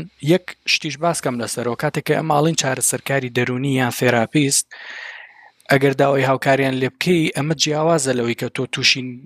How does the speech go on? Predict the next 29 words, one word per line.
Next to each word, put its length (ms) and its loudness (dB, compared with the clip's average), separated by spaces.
نەخۆشیێکی 640 -2
دەرونی 440 -2
بوو 140 -12
بیت 260 -6
و 40 -8
بچیتە 300 -4
لای 240 0
پزیشکی 420 -4
دەرونی. 400 -4
ئەم 120 -2
دووشتە 300 0
زۆر 240 4
جیاوازن، 500 0
پزیشکی 440 -2
دەرونی 360 0
لەگەڵ 240 0
تێراپیست، 580 0
لەگەڵ 200 0
چارەسەرکاری 720 2
دەرونی. 420 -2
ئەگەر 240 0
داوای 280 2
چارەس-، 420 -2
داوای 280 0
هاوکاری 400 0
لە 120 -2
چارەسەرکاری 640 -2
دەرونی 380 0
بکەی، 380 0